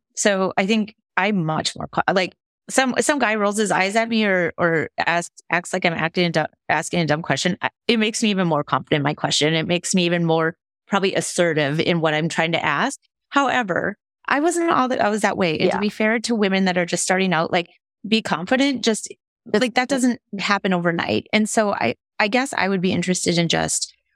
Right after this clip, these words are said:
Speaker 1: what have you learned from
Speaker 2: Yeah.
Speaker 1: just
Speaker 2: Yeah.
Speaker 1: feeling like, you know, having, like, kind of a, a negative experience,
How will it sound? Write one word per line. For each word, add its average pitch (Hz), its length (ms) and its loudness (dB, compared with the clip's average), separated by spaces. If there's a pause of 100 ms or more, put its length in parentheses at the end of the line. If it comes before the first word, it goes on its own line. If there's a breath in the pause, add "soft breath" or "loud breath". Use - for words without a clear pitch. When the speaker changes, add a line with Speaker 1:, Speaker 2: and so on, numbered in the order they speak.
Speaker 1:
what 214 140 2
have 262 140 -2
you 247 160 2
learned 202 480 2 (160)
from 185 220 0
Speaker 2:
Yeah. 160 300 -2 (140)
Speaker 1:
just 180 400 0
Speaker 2:
Yeah. - 460 -20
Speaker 1:
feeling 233 400 2
like, 254 320 -2 (180)
you 139 240 -2
know, 226 120 2
having, 233 400 0
like, 254 180 0
kind 247 240 0
of 226 240 0
a, - 80 2 (340)
a 170 220 2
negative 214 340 0
experience, 254 760 -2